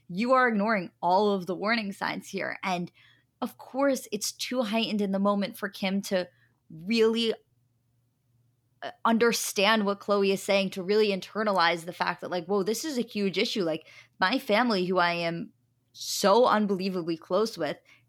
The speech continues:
cannot stand to be in the room with the person that I think that I love. Like, I have to look at this differently." It was,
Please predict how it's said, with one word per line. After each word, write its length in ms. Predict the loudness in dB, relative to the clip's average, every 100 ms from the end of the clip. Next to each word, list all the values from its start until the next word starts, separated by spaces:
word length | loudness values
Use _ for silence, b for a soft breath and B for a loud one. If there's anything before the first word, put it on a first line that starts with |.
| _
cannot 420 | 2 4 4 2
stand 340 | 0 2 2
to 60 | 0
be 100 | -4
in 80 | -4
the 80 | -4
room 220 | -4 -4
with 120 | -4
the 60 | -6
person 400 | -4 -6 -4 -4
that 160 | -4 0
I 520 | 2 4 2 -2 -6 _ -4
think 220 | -4 0
that 120 | 2
I 120 | 2
love. 340 | 0 0 0 2
Like, 180 | -2 2
I 160 | 2
have 380 | 2 2 0 0
to 80 | -4
look 200 | -4 -4
at 100 | -6
this 140 | -6
differently." 380 | -8 -8 -8 -10
It 60 | -8
was, 200 | -8